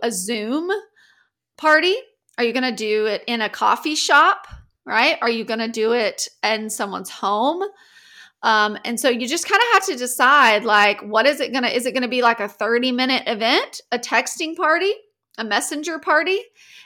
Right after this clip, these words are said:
Is it gonna be a week-long event? Is it gonna be a three-day event, right? You kinda need to have up front, like, what is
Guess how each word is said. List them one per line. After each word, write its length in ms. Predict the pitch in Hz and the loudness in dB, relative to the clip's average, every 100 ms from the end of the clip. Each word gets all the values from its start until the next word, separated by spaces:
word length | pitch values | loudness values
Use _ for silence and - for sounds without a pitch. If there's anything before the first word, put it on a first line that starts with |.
| - | -10
Is 140 | 240 | -4
it 120 | 254 254 | -4 -2
gonna 220 | 262 226 | -2 -2
be 360 | 240 220 220 - | -4 -4 -4 0
a 100 | 226 | 0
week-long 640 | 202 277 285 294 294 302 | 0 -6 0 4 6 4
event? 420 | 294 311 392 - - | 2 2 2 -2 -4
Is 140 | 226 | -2
it 80 | 233 | -2
gonna 140 | 233 | -4
be 100 | 208 | -2
a 80 | 185 | -4
three-day 560 | - 202 240 302 294 302 | -4 -6 0 2 4 4
event, 300 | 285 330 262 | 2 0 4
right? 180 | 262 | 2
You 100 | 240 | 2
kinda 280 | - 330 403 480 | -2 0 0 -2
need 140 | 359 | -2
to 100 | 349 | -2
have 360 | 294 269 262 254 | 4 6 6 4
up 280 | 226 247 247 | 2 2 0
front, 600 | - 226 208 247 339 - - | -8 -2 0 0 -2 -8 -2
like, 460 | 240 220 214 214 - - | 4 4 4 -2 -14 -18
what 460 | 208 220 240 277 - | -4 4 4 4 2
is 340 | 240 240 214 | 2 2 0